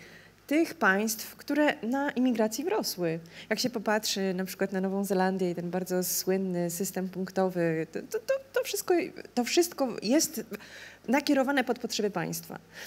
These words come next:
Natomiast to, o czym ja piszę w swojej książce, to jest przypomnienie tego, że, em, społeczeństwa kierują się zupełnie inną logiką, dlatego że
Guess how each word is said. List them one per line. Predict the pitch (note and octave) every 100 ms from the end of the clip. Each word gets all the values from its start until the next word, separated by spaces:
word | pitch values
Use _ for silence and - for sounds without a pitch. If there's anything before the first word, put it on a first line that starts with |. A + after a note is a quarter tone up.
| -
Natomiast | A#3 D4 C#4+ C#4 -
to, | - C#4
o | D4+
czym | D4+
ja | D4+
piszę | A#3+ G#3+ G#3+
w |
swojej | - G#3+ G3
książce, | - E3 E3+ - F3+ - A3 - - - -
to | -
jest | A#3+ B3 -
przypomnienie | - B3 C#4+ D4+ D4+ C#4+
tego, | A3 F#3 E3 F#3+ G#3 - -
że, | G#3+ A#3 A#3 A3+ A3 - - - -
em, | G#3+ G#3 G3+
społeczeństwa | - - C4+ C4 C#4+ C#4+ C#4+
kierują | C4 B3+ B3+
się | B3+
zupełnie | A#3 C4 C4 C4
inną | B3+ B3
logiką, | A#3 G#3+ F#3+ F3+ G3+ A3+
dlatego | A3+ A#3 B3 B3
że | A3+ A#3+ B3